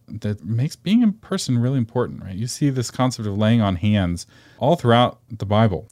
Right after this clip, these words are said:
You know, we're about to install a new pastor at my church, and a big part of that's gonna be laying hands on him, right? We couldn't do that online. Why not? I don't know. Like, I honestly don't know why laying hands on somebody is so spiritually powerful, but I do know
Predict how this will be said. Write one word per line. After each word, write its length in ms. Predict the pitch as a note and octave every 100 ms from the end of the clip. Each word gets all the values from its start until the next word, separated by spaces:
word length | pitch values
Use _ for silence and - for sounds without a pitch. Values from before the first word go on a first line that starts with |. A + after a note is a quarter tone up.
| -
You 80 | A2
know, 60 | G#2
we're 280 | A#2 C3
about 320 | A#2+ - G#2+ -
to 160 | A2+
install 440 | G2+ G2+ - A2 G#2
a 40 |
new 140 | G2 F#2
pastor 560 | - G2+ - E2 E2+ - _
at 160 | G#2+ G#2
my 180 | A2 G2+
church, 480 | - C#3+ E3+ - -
and 140 | A2
a 60 | G#2+
big 220 | G#2+ F3+
part 180 | B2+ F3+
of 40 | B2+
that's 180 | A2
gonna 140 | - A#2
be 180 | B2+ A2 - - -
laying 300 | A#2+ D#3+ D3
hands 260 | E3+ C4
on 140 | D#3 G#2
him, 160 | F#2+ D#2+
right? 260 | A2+ D#3
We 120 | C#3
couldn't 260 | C#3 G3+ G#3
do 160 | E3+ B3
that 160 | G#3+
online. 480 | B2+ G2+ F2 A#1+ D#2+
Why 120 | C#3 A3
not? 300 | C4+ G3+ -
I 100 | G3+
don't 180 | C4+ E4+
know. 260 | D4+ F#4 -
Like, 180 | C#3+ E3
I 120 | G3+
honestly 480 | E3 G3 B3 A#3+ D#3+
don't 240 | B2+ E3 C#3
know 400 | D3+ C3 G2 G#2+ - - _
why 380 | G#2+ A2+ C3 E3
laying 280 | D#3 C#3+ C#3
hands 560 | B2 C3+ C#3+ G#2+ A#2 -
on 180 | A#2 A#2
somebody 540 | - A#2+ A2 G#2+ A2 -
is 160 | A2+
so 320 | - D3+ D3
spiritually 480 | D3+ - B2+ - A#2
powerful, 560 | F#2 B2 E3 - A#1 - -
but 80 |
I 120 | A#2 A#2+
do 260 | A#2+ A3
know 340 | F3 F#2+ G2